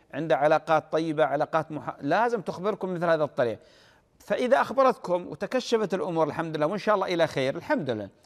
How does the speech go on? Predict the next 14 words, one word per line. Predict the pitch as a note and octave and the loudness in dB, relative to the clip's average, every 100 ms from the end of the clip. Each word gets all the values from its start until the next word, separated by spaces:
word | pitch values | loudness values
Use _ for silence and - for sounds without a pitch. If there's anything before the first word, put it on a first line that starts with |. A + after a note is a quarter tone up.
| _ | _
إذا | F3 F3+ | -6 -4
تكشفت | F3 F3 G#3+ - F#3+ E3 | -4 -6 -8 -4 -2 -2
الأمور | D3+ E3 E3+ | -2 -2 -2
إلى | - D3+ C#3+ | -2 -2 0
شر | - E3+ C3+ - _ _ | 0 0 -2 -16 _ _
وأن | - C#3+ D3 | -4 -2 -2
تمارس | D3 E3 F3 D3+ | -2 0 0 0
والعياذ | D3 C#3 C#3+ | 0 2 0
بالله | D3 D#3 D#3 C3 - - - | 0 2 2 2 -6 -18 -8
ممارسات، | D3 D3+ D3 - E3+ D3 - | 0 2 2 4 2 2 -2
آه، | - - | -6 -6
يعني | A2 C#3 B2 | -6 -4 -4
فيها | B2+ E3 | -4 -2
خطيئة | C#3 D3+ D3 F3 C#3+ | 0 -2 0 0 0